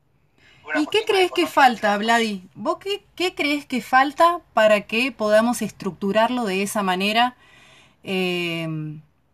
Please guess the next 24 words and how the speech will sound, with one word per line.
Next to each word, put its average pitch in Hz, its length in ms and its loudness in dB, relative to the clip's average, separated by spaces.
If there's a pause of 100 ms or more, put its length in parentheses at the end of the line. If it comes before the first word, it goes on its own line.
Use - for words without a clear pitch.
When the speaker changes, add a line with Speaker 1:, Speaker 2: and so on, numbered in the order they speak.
(120)
Speaker 2:
pues, 277 240 -12
¿qué 403 140 -8
pasa? - 500 -4
¿Qué 277 120 -4
pasa, 302 360 2
por 226 100 -2
lo 214 120 2
menos 262 380 0
en 190 180 -6
tu, 175 360 -6
en 165 120 -14
tu 190 140 -8
proximidad, 196 600 -2
no? 208 260 -2 (340)
¿Qué 302 120 -6
pasa 320 400 4
que, 233 380 -8 (200)
que 226 140 -8
bien, 262 480 0
este, 180 800 -6
describís 196 680 -4
que 196 120 -4
hace 190 200 -2
poco, 226 640 0